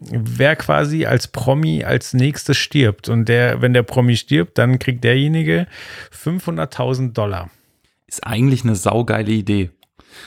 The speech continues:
Speaker 2: Als ich den Trailer das erste Mal gesehen habe, dachte ich mir, eigentlich könnte man das sowas auch tatsächlich machen. Also ich meine jetzt nicht um so viel Geld, aber wir treffen uns so,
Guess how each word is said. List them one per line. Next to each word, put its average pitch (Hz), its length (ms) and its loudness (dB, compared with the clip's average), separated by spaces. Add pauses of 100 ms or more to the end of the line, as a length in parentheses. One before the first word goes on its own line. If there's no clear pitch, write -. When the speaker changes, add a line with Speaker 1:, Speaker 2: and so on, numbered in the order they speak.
(140)
Speaker 2:
Als 101 100 -2
ich - 60 -6
den 110 100 2
Trailer 120 200 2
das 127 120 0
erste 127 300 -2
Mal 131 140 2
gesehen 107 220 0
habe, 123 100 -2
dachte 117 240 -2
ich - 20 4
mir, 120 120 0
eigentlich 117 220 0
könnte 120 260 0
man 113 160 0
das 107 140 -6
sowas 113 340 -2
auch 101 240 -10 (140)
tatsächlich - 480 -2
machen. 95 320 -4
Also 98 120 0
ich 98 40 -2
meine 101 140 -2
jetzt 101 180 -6
nicht 107 140 2
um 104 80 2
so 104 80 0
viel 107 160 -2
Geld, 123 260 0
aber 104 160 0
wir 104 100 -2
treffen 131 280 -2
uns 139 160 0
so, 147 220 2